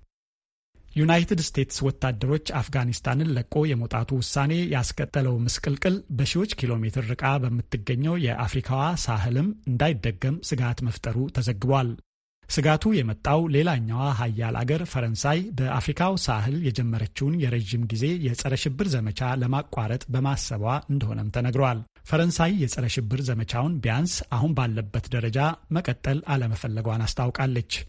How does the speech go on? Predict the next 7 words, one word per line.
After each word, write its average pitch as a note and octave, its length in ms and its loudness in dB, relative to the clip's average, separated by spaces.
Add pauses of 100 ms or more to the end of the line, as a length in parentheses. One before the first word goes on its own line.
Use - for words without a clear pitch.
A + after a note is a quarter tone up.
(280)
አፍሪካ D3+ 380 0
ውስጥ C3 320 -2
ሰፊ - 400 -2
አካባቢን B2 600 0
በሚያካልሉት A#2 880 -2 (160)
በኒጀር፣ A2+ 560 0 (160)
ቡርኪና D3 320 -2